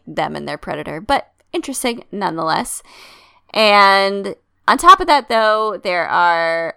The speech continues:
uh, specifically a few reptiles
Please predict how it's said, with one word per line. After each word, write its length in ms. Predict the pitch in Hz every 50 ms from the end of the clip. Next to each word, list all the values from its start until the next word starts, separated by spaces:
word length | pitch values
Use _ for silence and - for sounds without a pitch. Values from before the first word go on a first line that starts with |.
| _ - -
uh, 320 | - 170 156 156 156 -
specifically 1000 | - - - 277 - - 269 262 262 - 269 262 262 254 247 247 240 240 302 _ _ _ _ _ _ _ _ _ _ - - -
a 60 | 208
few 300 | - - - 214 214 208
reptiles 800 | 190 196 175 - - - 214 190 185 190 190 202 - - -